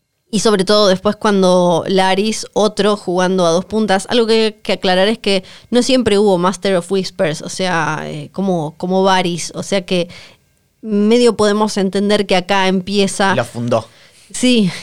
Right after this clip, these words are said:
Speaker 1: que ese, ese rol acá empieza con Larys y, em, to-, todo ese, esa triangulación, Larys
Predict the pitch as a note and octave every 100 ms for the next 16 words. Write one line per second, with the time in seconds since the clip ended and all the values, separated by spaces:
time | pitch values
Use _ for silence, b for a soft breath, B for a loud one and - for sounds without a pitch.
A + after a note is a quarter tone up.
0 | - G3+ F3+ C#3 G3 - G3 F#3 G#3 F#3+
1 | F#3 G3 F#3+ F#3+ F#3+ G3 F#3+ F#3 F#3 F3
2 | G3 G3 F#3+ G3+ - - - G#3+ G3+ F#3+
3 | F#3 F3 F3 E3 - _ F#3 F#3 F3+ F3
4 | E3+ F3 F3 E3+ F#3 G#3 G#3 G3 A3 A3+
5 | A#3 - A3 G3+ F#3 G#3 G3 G#3 G#3 F#3+
6 | F#3 F3+ F3+ F3+ - G#3+ G#3+ G#3+ A#3 A#3
7 | B B F#3+ G3+ G3+ G#3 A3 A3+ -